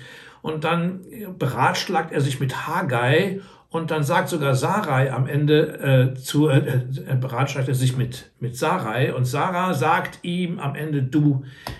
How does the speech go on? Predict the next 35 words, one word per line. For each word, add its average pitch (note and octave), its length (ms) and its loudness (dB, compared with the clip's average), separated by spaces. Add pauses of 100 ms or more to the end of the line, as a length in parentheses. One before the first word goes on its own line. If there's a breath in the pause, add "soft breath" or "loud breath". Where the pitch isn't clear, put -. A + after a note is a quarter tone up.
(140 loud breath)
geh D#3+ 160 6
doch C#3+ 180 2
zur B2+ 220 -2
Magd C3 400 2
und - 180 -6
zeuge C3 360 2
mal G#2+ 280 -6
ein A#2+ 180 -14
Kind F#2 400 -12
mit F#2 140 -16
ihr, F#2 180 -10
dann F#2+ 220 -10
hast C3 180 -4
du - 60 -6
schon C3 200 -2
mal C3 200 4
auf B2 240 -6
Nummer D#3 260 6
sicher B2+ 640 8 (120)
einen A#2+ 300 -2
Erben.“ - 580 -6 (720 loud breath)
Das A3+ 160 2
ist B3+ 180 0
gar G#3+ 180 0
nicht F3+ 200 -2
ungewöhnlich C3 1040 4
in C3 160 4
den B2+ 180 4
antiken C3 380 2
Gesellschaften. C3 580 0
Denken F#3 340 2
Sie D3+ 180 4
nur F#3 560 4
an E3 280 -2
Jakob. C3 640 0